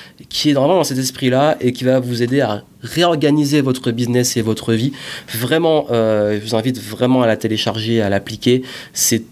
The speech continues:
nouveau, c'est vraiment ce que j'ai à-, vous savez, la gestion du temps, c'est mon plus gros sujet depuis des années et, euh, c'est vraiment le truc qui m'a,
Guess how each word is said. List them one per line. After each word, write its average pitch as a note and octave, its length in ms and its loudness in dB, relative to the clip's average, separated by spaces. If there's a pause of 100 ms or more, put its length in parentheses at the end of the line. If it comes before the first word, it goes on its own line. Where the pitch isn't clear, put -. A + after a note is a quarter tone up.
(220)
nouveau, D#3 720 0
c'est - 240 -2
vraiment C#3 380 0
ce D3 120 -6
que - 160 -4
j'ai A#2 180 -2
à-, A2+ 120 0
vous - 800 -14
savez, C3+ 200 2
la C#3 120 2
gestion C3+ 300 0
du C3 140 0
temps, D3+ 200 2
c'est - 180 0
mon A2 140 -2
plus B2 160 -4
gros B2+ 200 2
sujet B2+ 300 -2
depuis A#2 280 -2
des A2 240 0
années A2+ 420 2
et, A2 240 0
euh, G2 180 0
c'est - 180 -4
vraiment G#2+ 280 0
le A2 100 0
truc A#2+ 220 -4
qui - 160 -8
m'a, G2 360 -4